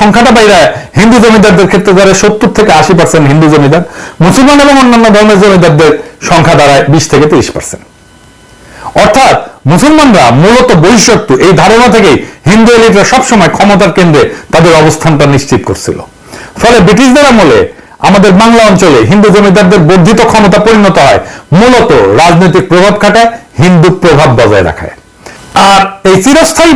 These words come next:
বন্দোবস্তের জমিদারি প্রথায় হইয়া দাঁড়ায় বাংলায় ফিরে পাওয়া সেই ক্ষমতা যা হিন্দু রাষ্ট্রে সে পাইতে চাইছিল, বা মুসলমানদের আগমনদের আগে যেই ক্ষমতাটা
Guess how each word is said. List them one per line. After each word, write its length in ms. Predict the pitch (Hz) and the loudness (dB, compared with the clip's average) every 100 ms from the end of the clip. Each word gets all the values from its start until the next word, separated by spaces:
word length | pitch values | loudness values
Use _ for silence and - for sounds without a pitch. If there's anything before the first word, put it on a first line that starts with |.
| 277 | 2
বন্দোবস্তের 600 | 262 247 233 226 226 170 | 2 2 0 0 0 0
জমিদারি 360 | 175 170 156 151 156 | 0 0 0 0 0
প্রথায় 320 | 160 233 247 151 | -2 0 0 2
হইয়া 220 | 156 127 | 2 2
দাঁড়ায় 320 | 113 123 202 285 - - - - 95 165 | 0 0 0 -2 -6 -20 -20 -10 -2 0
বাংলায় 560 | 233 240 208 160 107 92 - _ _ _ _ - | 2 2 2 2 0 -2 -8 _ _ _ _ -4
ফিরে 220 | 302 320 311 | 0 0 2
পাওয়া 160 | 214 208 | 0 0
সেই 140 | 277 294 | 0 -2
ক্ষমতা 320 | 202 170 127 113 139 | 0 0 0 0 0
যা 100 | 202 262 - - _ - | 0 -2 -6 -20 _ -6
হিন্দু 240 | 185 202 190 165 | -2 2 2 2
রাষ্ট্রে 240 | 139 - 151 | -2 -4 -6
সে 60 | 156 | -2
পাইতে 220 | - - 95 | -2 -2 -4
চাইছিল, 340 | 87 - 76 - - - - - | -4 -6 -10 -10 -20 -20 -14 -4
বা 80 | 131 185 | 0 0
মুসলমানদের 520 | 202 247 247 240 240 240 247 | 2 2 2 2 0 0 0
আগমনদের 540 | 262 254 247 214 214 - 208 | 2 2 2 2 0 0 0
আগে 160 | 220 196 | 2 2
যেই 120 | 185 - | 0 -2
ক্ষমতাটা 420 | 165 147 131 123 | -2 -2 -2 -2